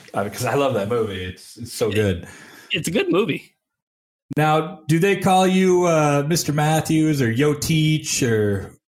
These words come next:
Speaker 1: <laughs>
Speaker 2: Yeah, uh, I don't really get the Saved by the Bell treatment, um, that often. Um,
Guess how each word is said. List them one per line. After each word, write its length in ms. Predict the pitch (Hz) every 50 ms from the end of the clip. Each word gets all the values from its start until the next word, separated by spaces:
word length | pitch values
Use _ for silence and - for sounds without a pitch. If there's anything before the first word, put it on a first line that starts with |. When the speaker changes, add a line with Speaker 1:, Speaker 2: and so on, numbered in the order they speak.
| _ _ _ _ _ -
Speaker 1:
<laughs> 80 | - - - - - - - - - - 339 - - - 302 - - - 359 - - _ _ _ _ _ - 277 294 294 294 277 254 233 196 -
Speaker 2:
Yeah, 280 | - 180 180 180 165
uh, 560 | 151 - - 165 160 160 156 156 156 156 151 -
I 120 | - 160 190
don't 160 | 226 233 220
really 200 | 220 220 208 202
get 140 | 196 185 -
the 60 | 160
Saved 360 | - - - - 151 151 143
by 140 | 143 139 135
the 80 | 131
Bell 240 | 123 98 131 127 127
treatment, 460 | 127 - 135 127 123 139 135 139 - - _ _ _
um, 640 | - 143 139 135 135 131 131 127 123 123 123 123 123 - - - -
that 200 | - 139 135 131
often. 680 | 135 131 127 127 - - - 139 127 120 123 131 - _ _ _ _ _ _ _ _ _
Um, 640 | - 151 143 139 131 131 131 127 127 127 123 123 123